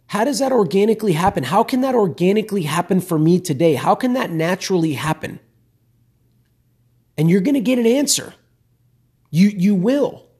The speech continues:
If you're sitting still, if you're quiet for long enough, if you allow, you know, the things that are gonna spring forth from your emotions, from your heart, like, if you allow those things to actually kinda come up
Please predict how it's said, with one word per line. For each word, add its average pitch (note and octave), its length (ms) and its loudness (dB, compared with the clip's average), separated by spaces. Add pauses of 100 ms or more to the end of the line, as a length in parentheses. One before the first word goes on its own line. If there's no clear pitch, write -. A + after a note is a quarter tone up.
(720)
If A#3+ 260 0
you're G3+ 180 -2
sitting A3+ 440 -2
still, A#3 520 0
if G3 180 0
you're G#3 100 -2
quiet G3 480 -2
for D#3+ 200 -4
long F3 340 2
enough, G#3+ 580 -6 (1000)
if A3+ 240 0
you A#3+ 160 4
allow, F#3 720 2 (200)
you E3+ 100 0
know, D#3+ 180 2 (160)
the D3+ 140 -2
things G#3 320 -2
that G3 100 0
are F#3 100 2
gonna F3+ 180 2
spring G3+ 500 0
forth G3 420 0
from E3+ 200 0
your D#3+ 120 2
emotions, D3+ 600 -2
from E3+ 200 -2
your D3+ 120 0
heart, G3 360 2
like, D#3 200 0
if G3+ 160 -6
you A3+ 120 0
allow F3 460 -2
those D#3+ 320 0
things D#3 300 -2
to C#3+ 160 -4 (280)
actually F3+ 380 0
kinda F3 280 -2
come F#3 360 -2
up - 460 -2